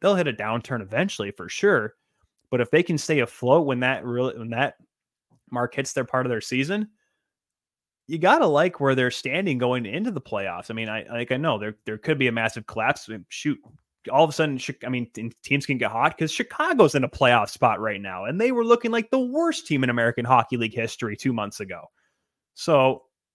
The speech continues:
I mean, it's, it's just weird how this game works, but you gotta like what's going on throughout this team, and it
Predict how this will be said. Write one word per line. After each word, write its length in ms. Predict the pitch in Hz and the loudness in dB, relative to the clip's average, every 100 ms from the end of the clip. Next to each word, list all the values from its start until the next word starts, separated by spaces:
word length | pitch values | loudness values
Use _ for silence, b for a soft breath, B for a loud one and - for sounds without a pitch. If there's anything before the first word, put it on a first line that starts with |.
| - | -4
I 60 | |
mean, 200 | 147 143 | -2 -2
it's, 400 | 110 151 - - _ _ _ _ | -4 -8 -10 -18 _ _ _ _
it's 160 | 156 160 | -6 0
just 180 | 208 131 | 0 0
weird 300 | 123 202 233 | 2 4 4
how 160 | 202 | 2
this 180 | 190 175 | 2 0
game 300 | - 165 156 | -2 -2 -2
works, 260 | 151 165 - | -2 -4 -2
but 220 | 147 - | -4 -2
you 140 | 147 135 | -6 -2
gotta 320 | 143 160 185 | 2 4 4
like 320 | 147 143 - - | 4 2 0 -4
what's 300 | 123 135 - | -2 -2 0
going 320 | 131 131 123 | -2 0 0
on 200 | 117 120 | 0 0
throughout 380 | 120 123 120 - | -2 -2 -2 -4
this 180 | 120 - | -10 -10
team, 320 | - 110 143 | -10 -6 -4
and 80 | 131 | -4
it 160 | - | -6